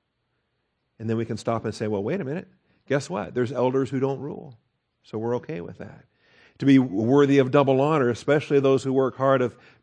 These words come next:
at preaching and teaching. Not every elder preaches.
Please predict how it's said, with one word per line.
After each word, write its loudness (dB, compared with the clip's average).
at -2
preaching -4
and -4
teaching. -10
Not -2
every -2
elder 0
preaches. -8